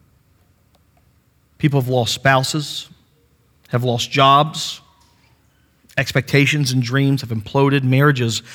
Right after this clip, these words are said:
have been pushed to the brink and strained, some broken,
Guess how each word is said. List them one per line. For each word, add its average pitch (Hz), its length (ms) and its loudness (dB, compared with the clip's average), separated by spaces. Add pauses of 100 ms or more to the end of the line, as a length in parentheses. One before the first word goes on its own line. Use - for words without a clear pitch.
(140)
have 120 200 -4
been 123 280 2
pushed 143 320 -2
to - 100 -8
the 127 80 -2
brink 143 400 0
and 107 140 -6
strained, 147 720 0 (1200)
some 123 260 0
broken, 143 580 0